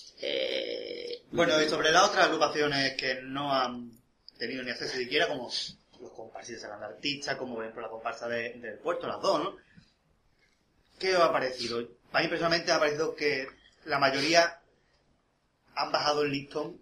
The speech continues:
Speaker 2: un poco en alguna parte. Por ejemplo, los comparsas de Artistas, mm, Juan Carlos puede hacer cosas, mm, tres mil veces mejor que eso, a pesar de que creo que los mejores pasos dobles que se han cantado en el Falla, los han cantado otra comparsa,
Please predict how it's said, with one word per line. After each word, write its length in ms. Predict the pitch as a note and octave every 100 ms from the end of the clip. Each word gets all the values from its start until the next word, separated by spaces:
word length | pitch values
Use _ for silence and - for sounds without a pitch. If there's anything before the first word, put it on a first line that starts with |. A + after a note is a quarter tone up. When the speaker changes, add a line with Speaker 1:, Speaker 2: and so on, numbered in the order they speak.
| -
Speaker 2:
un 160 | C#3+
poco 320 | - D3+ D#3 F#3+
en 80 | D3+
alguna 320 | C#3 D#3+ -
parte. 280 | A2 - - _ _ _ _ _ _
Por 140 | - B2
ejemplo, 320 | C#3+ D#3 E3
los 100 | D3+
comparsas 360 | B2 B2 C#3 C#3
de 40 |
Artistas, 440 | D3 D#3 D3 E3 - - _ _ _ _ _ _ -
mm, 560 | C3+ B2+ B2+ B2 -
Juan 220 | - C#3 C3+
Carlos 400 | C#3 C#3 D3 - C#3+
puede 280 | C#3+ D3
hacer 220 | D3 C#3+ B2+
cosas, 300 | C#3+ D3+ D3
mm, 400 | D3 C#3 C3 -
tres 200 | B2+ B2
mil 100 | C3+
veces 240 | C#3 C#3+
mejor 340 | C#3 C#3 C#3 C3
que 160 | C#3
eso, 280 | D#3+ F3+ - - -
a 120 | D3 C#3+
pesar 260 | C3 C3+
de 80 | D3
que 120 | D3+
creo 240 | D#3+ D3+ C#3
que 120 | B2
los 140 | A#2+
mejores 220 | A2+ A#2+ C3
pasos 160 | D3
dobles 280 | D#3+ D3 C#3+
que 60 | A#2+
se 60 |
han 60 | A#2
cantado 240 | B2 C3
en 100 | C#3
el 140 | C3+ C#3
Falla, 340 | C#3+ D3 F#3+ - _ _ _ _ -
los 140 | C3
han 60 | A#2+
cantado 220 | A2 A2
otra 80 | A2
comparsa, 500 | A2 A#2+ B2+ A2 F#2